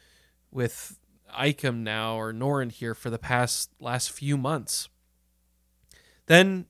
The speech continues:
Norin proposes that they bring her children back to live like a family in Hira. Ursa merely responds, "You don't know what Ozai is like.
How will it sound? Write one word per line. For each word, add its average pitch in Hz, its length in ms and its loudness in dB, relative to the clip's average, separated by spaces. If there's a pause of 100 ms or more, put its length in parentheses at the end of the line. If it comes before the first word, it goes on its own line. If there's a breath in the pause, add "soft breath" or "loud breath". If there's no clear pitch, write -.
Norin 165 380 8
proposes 131 760 2 (840)
that 123 140 -4
they 135 100 2
bring 127 400 -2
her 131 180 -4
children 127 480 -2
back 113 500 -6 (1080)
to 131 100 -6
live 147 180 2
like 156 160 0
a 127 40 -8
family 156 500 -2
in 117 100 -14
Hira. 139 560 -8 (1600)
Ursa 143 240 4
merely 117 300 2
responds, 110 640 -4 (580 soft breath)
"You 117 120 -6
don't 117 220 -4
know 113 160 -4
what 104 200 -8
Ozai 110 420 -6
is - 220 -6
like. 95 340 -18